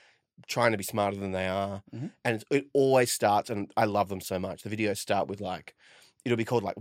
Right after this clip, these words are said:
Speaker 1: "What's Going On at Arsenal? What's Going On at Chelsea? Um, are Spurs really in the title race?" And they always start with, like, "Look,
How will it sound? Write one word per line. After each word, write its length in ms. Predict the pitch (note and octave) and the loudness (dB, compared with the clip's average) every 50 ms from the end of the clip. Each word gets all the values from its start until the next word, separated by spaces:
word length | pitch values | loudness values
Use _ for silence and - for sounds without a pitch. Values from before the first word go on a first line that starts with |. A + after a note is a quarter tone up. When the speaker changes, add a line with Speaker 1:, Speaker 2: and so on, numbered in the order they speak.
| G#2 G2+ | 0 2
Speaker 1:
"What's 220 | B2 B2+ - - | 2 2 2 2
Going 300 | - C3 A#2+ A#2 A2+ A2+ | 2 4 4 6 6 4
On 200 | A2+ A2 G#2+ G#2+ G#2+ | 2 2 2 0 -2
at 120 | F#2 - - | -4 -4 -2
Arsenal? 540 | G2+ G2+ F#2+ F#2+ G2 - - G#2+ G2+ G2 G#2 | -2 -2 -2 -4 -6 -8 -8 -8 -6 -4 -2
What's 180 | G#2 G#2+ - - | -2 -2 0 0
Going 240 | B2 A2 G#2+ G2+ | 2 2 2 0
On 80 | G2 F#2+ | -4 -8
at 60 | - | -8
Chelsea? 840 | - - - A2+ G#2 G#2 G#2 - - - G#2 G2+ G2+ F#2+ F#2+ F#2 _ _ - - _ _ _ _ - | -6 -2 0 0 0 -2 -4 -4 -4 -2 -2 0 -2 -2 -4 -8 _ _ -20 -20 _ _ _ _ 2
Um, 400 | A2 G#2 G2+ G#2 F#2 F#2+ - - _ _ - | 2 2 2 0 -4 -8 -10 -14 _ _ 2
are 220 | A#2+ A#2+ A#2 A#2 A2 | 4 6 6 6 4
Spurs 760 | - - - - A#2 A2+ A2 A2 A2 G#2+ G#2 F#2+ - - - _ _ _ _ _ _ - | 2 -2 -2 0 2 2 4 2 2 0 -2 -4 -6 -12 -16 _ _ _ _ _ _ -6
really 380 | G2+ A2 A2 A2+ A2+ A2+ A2 | -2 0 2 2 2 2 2
in 80 | A2 G#2+ | 0 0
the 60 | G#2+ | -2
title 380 | G2+ - - F#2 F#2 G#2+ A2+ A2+ | -4 -4 -4 -2 -2 -2 0 0
race?" 380 | A2+ A#2+ D#3+ A#3+ - - - - _ _ _ _ - | 0 0 -2 -2 -4 -8 -12 -14 _ _ _ _ -2
And 160 | A#2 A#2+ A2+ | 0 4 6
they 100 | A2+ A2+ | 6 6
always 200 | A2+ A#2 A#2 G#2+ - | 6 6 4 2 2
start 280 | - A2+ A#2 G#2+ - | 0 0 2 2 0
with, 100 | - G#2 | -2 -4
like, 200 | G#2+ G#2 G#2 - - _ _ _ _ _ _ _ | -6 -8 -8 -10 -12 _ _ _ _ _ _ _
"Look, 300 | E3 C#3 A#2+ - - | 0 0 0 0 -6